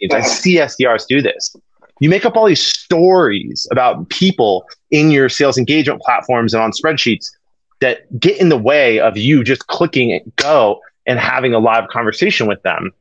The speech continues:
And it's because you don't have a good process. You probably don't have a good script, and you probably don't have technology that is making it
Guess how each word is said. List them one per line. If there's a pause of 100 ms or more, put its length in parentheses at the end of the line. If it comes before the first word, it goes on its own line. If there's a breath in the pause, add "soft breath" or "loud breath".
(680)
And
it's
because
you
don't
have
a
good
process. (260)
You
probably
don't
have
a
good
script, (400)
and
you
probably
don't (440)
have
technology (220 loud breath)
that
is
making
it